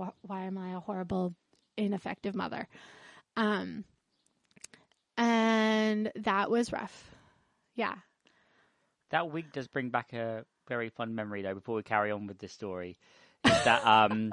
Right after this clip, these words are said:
Speaker 1: <laughs> I don't remember that week being fun.
Speaker 2: No, there was one, no, there was one moment that was fun, though, which
Speaker 1: <sighs>
Speaker 2: was, uh, when a load of your residents came to
Speaker 1: Oh,
Speaker 2: visit,
Speaker 1: yeah.
Speaker 2: um,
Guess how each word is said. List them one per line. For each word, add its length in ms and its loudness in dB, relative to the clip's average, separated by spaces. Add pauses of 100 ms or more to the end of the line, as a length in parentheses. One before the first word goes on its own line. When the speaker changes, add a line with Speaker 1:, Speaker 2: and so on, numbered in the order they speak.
Speaker 1:
<laughs> 80 -12
I 80 -4
don't 120 -8
remember 300 -4
that 140 -4
week 220 -10
being 160 -8
fun. 300 -2 (440)
Speaker 2:
No, 180 10 (120)
there 140 10
was 160 8
one, 340 6
no, 140 8
there 100 8
was 140 4
one 180 4
moment 300 6
that 160 6
was 200 4
fun, 280 -2
though, 220 0 (280)
which 340 2
Speaker 1:
<sighs> 0 -
Speaker 2:
was, 720 4
uh, 180 6
when 260 6
a 40 6
load 200 6
of 80 -4
your 140 4
residents 500 2
came 260 -2
to 80 -6
Speaker 1:
Oh, 40 -4
Speaker 2:
visit, 440 0
Speaker 1:
yeah. 640 4
Speaker 2:
um, 220 0